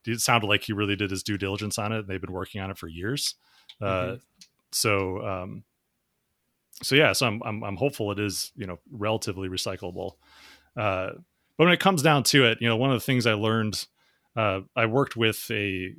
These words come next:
Speaker 1: a group of students at the University of Illinois, uh, this past fall who, uh, have a sustainability program.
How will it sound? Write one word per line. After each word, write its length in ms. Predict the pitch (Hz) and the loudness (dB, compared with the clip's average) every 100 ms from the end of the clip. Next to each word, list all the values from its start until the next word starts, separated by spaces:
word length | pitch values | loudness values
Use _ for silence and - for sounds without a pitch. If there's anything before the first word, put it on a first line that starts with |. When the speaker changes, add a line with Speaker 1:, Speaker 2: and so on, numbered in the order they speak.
| 170 | -8
Speaker 1:
a 140 | 98 | -8
group 260 | 90 123 - | -4 -4 -2
of 80 | 107 | -2
students 380 | - 110 104 - | -2 -4 -2 -4
at 120 | 90 | -2
the 80 | 98 | -4
University 440 | 104 104 101 104 | -2 -2 -2 -4
of 80 | 95 | -6
Illinois, 580 | 110 98 101 101 92 87 - | -6 -4 0 0 0 -6 -8
uh, 100 | 98 | -8
this 140 | 90 | -6
past 340 | - 104 95 - | -4 -4 -4 -6
fall 440 | - 95 92 90 _ _ _ _ _ - - | -4 -2 -2 -6 _ _ _ _ _ -12 -2
who, 440 | 107 95 90 90 - _ - | 0 0 -4 -8 -14 _ -6
uh, 260 | 95 92 | -4 -4
have 300 | - 120 107 | -8 -2 -2
a 60 | 95 | 0
sustainability 760 | 92 - - 120 95 110 104 95 | -2 0 2 2 4 2 2 -2
program. 500 | 107 95 92 90 | -4 -2 -4 -6